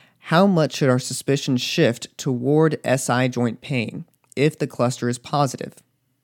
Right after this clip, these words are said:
Four point one six is a small shift in probability according to the scale that I just gave you, even though it's close to the moderate cutoff. The same clinical prediction rule has a negative likelihood ratio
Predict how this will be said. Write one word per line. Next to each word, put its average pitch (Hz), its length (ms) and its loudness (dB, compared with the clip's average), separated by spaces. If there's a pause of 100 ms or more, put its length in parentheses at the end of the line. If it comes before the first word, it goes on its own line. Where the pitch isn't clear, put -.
(880)
Four 180 300 2
point 202 260 0
one 151 220 2
six - 420 -4
is 131 180 -2
a 127 120 2
small 170 460 2
shift 120 320 -4
in 117 100 -6
probability 107 680 -4
according 123 420 -2
to 120 100 -10
the 110 80 -6
scale 151 340 0
that 117 120 0
I 110 80 -2
just 107 220 -8
gave - 220 -8
you, - 200 -10 (320)
even 185 260 4
though 147 160 6
it's 131 140 0
close 120 540 0
to - 120 -10
the 123 100 0
moderate 117 520 -2
cutoff. - 520 -6 (1160)
The 139 100 -2
same 208 280 2
clinical 160 380 2
prediction 127 480 0
rule 123 220 0
has 127 240 0
a 123 120 4
negative 131 600 2
likelihood 117 420 -2
ratio 113 640 -4